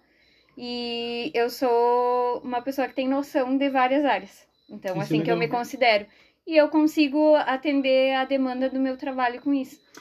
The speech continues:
Speaker 2: E vocês veem, e agora uma, outra pergunta me veio agora. E vocês veem dentro do trabalho de vocês, vocês lidam, tu lida bastante com jovens, assim,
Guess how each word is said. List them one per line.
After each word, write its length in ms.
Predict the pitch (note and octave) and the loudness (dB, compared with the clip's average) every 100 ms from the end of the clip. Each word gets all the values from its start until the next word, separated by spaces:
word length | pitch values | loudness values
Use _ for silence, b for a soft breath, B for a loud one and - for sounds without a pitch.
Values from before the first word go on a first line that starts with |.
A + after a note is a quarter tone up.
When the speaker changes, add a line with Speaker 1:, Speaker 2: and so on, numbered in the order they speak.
| B B | B B
Speaker 2:
E 60 | D3+ | -2
vocês 440 | D#3+ D3+ F#3 F3 | -2 -4 -6 -6
veem, 540 | D3 C3+ D3 F#3 D3 - _ - | -6 -2 -2 0 -4 -8 _ -8
e 80 | C#3 | -8
agora 300 | C#3 D3 E3+ | -4 -4 -4
uma, 220 | E3 D3 | -6 -8
outra 300 | - D3 D3+ | -6 -6 -6
pergunta 280 | D#3 D3+ D#3 | -6 -4 -2
me 100 | D#3+ | -2
veio 220 | D3 D#3 E3+ | 0 -2 -2
agora. 280 | - G#2 - b b b - | -6 -12 -16 b b b -12
E 60 | |
vocês 400 | E3+ A3+ - G#3+ | -8 -6 -6 -8
veem 300 | D3 C#3+ D3 | -2 0 2
dentro 360 | B2 C3 D#3+ D#3+ | -2 -4 -6 -8
do 100 | D3 | -10
trabalho 300 | C#3+ C3 B2+ | -10 -10 -12
de 60 | A#2+ | -14
vocês, 480 | A#2 - G2+ - _ B2 | -18 -18 -18 -20 _ -20
vocês 280 | A2 C3+ | -8 -6
lidam, 320 | B2+ C#3 D3 C#3 | -4 -2 0 -2
tu 120 | - | -4
lida 240 | E3+ A3 - | -6 -8 -8
bastante 320 | C#3+ - D3+ | -8 -6 -8
com 100 | C#3+ | -8
jovens, 340 | A#2+ D3+ F#3+ | -8 -10 -10
assim, 360 | - - E3 F#3+ | -12 -12 -10 -10